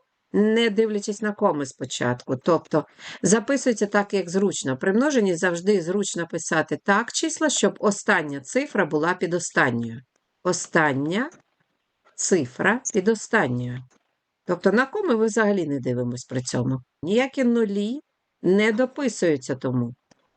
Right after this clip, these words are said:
По-перше. По-друге, вверху завжди зручніше писати число довше,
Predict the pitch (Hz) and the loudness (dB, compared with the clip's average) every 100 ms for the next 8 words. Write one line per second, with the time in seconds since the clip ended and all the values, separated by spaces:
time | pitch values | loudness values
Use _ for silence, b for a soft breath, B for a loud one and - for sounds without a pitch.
0 | _ 196 180 165 131 - 202 302 247 208 | _ -4 2 2 2 -2 0 2 2 2
1 | 165 160 160 226 247 - 294 330 _ 190 | 0 -2 0 0 -2 -4 -6 -6 _ 0
2 | 233 214 190 180 233 285 302 - 226 214 | 2 0 -2 -2 -2 -2 -4 -2 -2 -2
3 | 226 226 208 196 185 185 - 185 196 165 | -4 -4 0 2 2 -2 -6 -2 -2 0
4 | 175 180 131 - - 226 | 2 2 0 -4 -4 -4